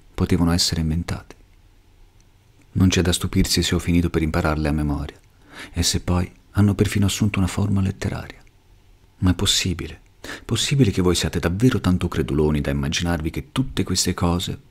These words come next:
le farò stampare per poi darvele da leggere? Già, ecco qui un altro problema che dovrei risolvere. Perché mai, dopo tutto, io vi chiami signori miei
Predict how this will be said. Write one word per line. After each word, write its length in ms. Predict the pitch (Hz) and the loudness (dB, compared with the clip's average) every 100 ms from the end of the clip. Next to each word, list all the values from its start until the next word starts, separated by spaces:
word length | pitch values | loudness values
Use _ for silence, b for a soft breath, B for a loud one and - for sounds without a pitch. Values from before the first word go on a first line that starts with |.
| _ | _
le 180 | - 101 | -4 -2
farò 180 | 85 92 | 0 -2
stampare 540 | - 87 82 87 85 | -2 -4 -2 0 0
per 140 | 85 85 | -2 -2
poi 160 | 82 | -2
darvele 380 | 73 76 - 78 | -2 -4 -4 -6
da 100 | 69 | -4
leggere? 480 | 76 73 - - - _ _ - _ _ _ - B B B - | -4 -6 -8 -14 -16 _ _ -20 _ _ _ -20 B B B -6
Già, 300 | 90 71 - _ - | -2 -2 -6 _ -10
ecco 260 | - 92 - | -4 -4 -2
qui 120 | - | 2
un 140 | 87 | 2
altro 260 | 85 - 85 | 2 -2 -4
problema 420 | - 85 85 80 | -4 -2 -2 -2
che 120 | 87 | -2
dovrei 240 | 85 82 82 | -2 -2 -2
risolvere. 520 | 78 85 69 - - - _ _ _ _ B B - | -4 -6 -8 -14 -20 -20 _ _ _ _ B B -4
Perché 260 | 123 - | -2 0
mai, 300 | 90 82 69 | 2 2 0
dopo 200 | 69 69 | -4 -6
tutto, 460 | - 76 - - - - - | -4 -6 -6 -12 -12 -18 -4
io 180 | 78 69 | 0 0
vi 100 | 139 | -2
chiami 300 | - 76 73 | -2 -4 -4
signori 420 | - 73 71 71 | -4 -4 -2 -4
miei 360 | 71 71 71 | -4 -6 -8